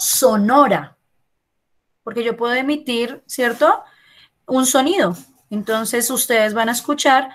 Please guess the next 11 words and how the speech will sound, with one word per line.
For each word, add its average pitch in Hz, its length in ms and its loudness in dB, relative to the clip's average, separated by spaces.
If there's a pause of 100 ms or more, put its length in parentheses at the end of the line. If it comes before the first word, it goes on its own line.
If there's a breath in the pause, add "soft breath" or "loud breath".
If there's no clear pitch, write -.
(200 loud breath)
siempre 311 440 2
y 330 60 -4
cuando 285 540 4
haya 233 500 4
un 254 500 -2
cuerpo 262 580 0
que 269 180 -4
retenga 208 920 -2
esa 220 640 2
onda 196 500 0
sonora. 196 500 -4